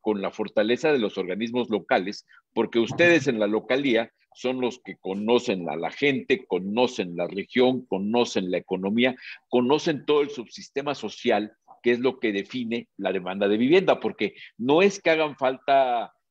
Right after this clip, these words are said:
eh, un millón de viviendas en Nuevo León, es que hacen falta un millón de viviendas en determinados lugares, con determinadas características, para determinados segmentos,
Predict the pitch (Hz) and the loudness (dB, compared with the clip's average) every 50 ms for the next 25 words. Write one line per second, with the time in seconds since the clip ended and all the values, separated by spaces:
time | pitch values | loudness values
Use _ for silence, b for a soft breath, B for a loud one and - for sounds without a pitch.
0 | _ - 95 104 104 101 98 98 98 107 131 156 151 147 139 131 143 143 135 131 | _ -12 -10 -8 -6 -4 -4 -4 -4 -4 -6 -8 -8 -6 -2 -2 0 0 2 0
1 | 123 120 120 127 127 123 120 - - 113 107 107 110 110 117 127 135 143 135 110 | 0 0 0 -2 -2 -2 -4 -6 -8 -12 -10 -6 -2 2 2 4 4 4 2 0
2 | - _ _ _ _ _ _ _ - 110 123 123 - - 185 180 196 185 147 165 | -4 _ _ _ _ _ _ _ -8 -8 -8 -6 -4 -4 -4 -2 -2 -4 0 0
3 | 151 147 143 160 160 151 135 113 120 127 131 127 135 123 120 113 113 113 110 117 | -2 -2 0 -4 -4 -2 -2 0 0 0 0 0 -2 -2 0 0 0 -2 0 -2
4 | 127 123 - _ - 110 104 92 92 87 - - 92 82 87 92 90 92 113 135 | -4 -4 -6 _ -8 -6 -6 -4 -6 -8 -6 -6 -6 -4 -4 -4 -2 0 4 4
5 | 160 165 143 151 151 127 120 120 120 127 127 127 - - 101 90 82 78 - - | 4 4 4 4 4 6 6 6 4 4 2 0 -4 -8 -6 -6 -6 -8 -12 -10
6 | - 85 80 80 90 87 85 107 123 147 156 - - 156 139 135 - - 123 120 | -10 -10 -8 -6 -6 -4 0 4 4 4 4 4 2 4 4 4 4 2 2 2
7 | 117 98 - 117 - 123 120 - _ - 101 92 90 90 87 - - 90 87 85 | 0 -2 -4 -4 -4 -4 -4 -4 _ 0 0 2 2 0 -2 -4 -8 -8 -8 -8
8 | 90 90 113 131 165 185 - - 185 131 113 107 107 104 98 - 147 143 - | -8 -2 2 2 2 2 2 0 0 0 0 -2 -2 -2 -2 -2 -4 -4 -4